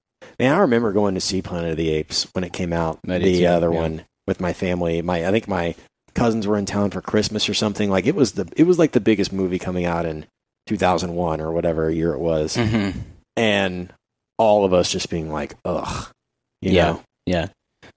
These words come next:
Speaker 2: Yeah, I, c-, I don't know anybody who likes that movie. Like, almost every movie, you can find somebody who's like, "Oh, it was fun."
Speaker 1: <laughs>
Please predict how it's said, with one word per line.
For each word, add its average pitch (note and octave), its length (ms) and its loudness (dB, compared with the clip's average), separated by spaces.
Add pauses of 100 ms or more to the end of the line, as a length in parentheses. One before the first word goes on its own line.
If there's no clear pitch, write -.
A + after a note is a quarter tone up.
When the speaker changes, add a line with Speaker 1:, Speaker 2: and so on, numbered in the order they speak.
(120)
Speaker 2:
Yeah, A2 160 0
I, A2+ 140 2
c-, - 120 -6
I C#3 100 2
don't F3+ 160 2
know E3 140 2
anybody C3+ 480 2
who A#2 160 -2
likes G2+ 380 0
that F2 200 0
movie. E2 460 -12 (160)
Like, A2+ 300 0
almost F3 460 0
every D3+ 280 0
movie, C3 260 2
you A#2 120 2
can B2+ 160 -6
find A#2+ 280 0
somebody A2+ 400 2
who's G#2 140 -2
like, G#2 200 -2
"Oh, F#3+ 100 -2
it - 160 2
was E3+ 180 0
fun." B2 460 2
Speaker 1:
<laughs> - 60 -20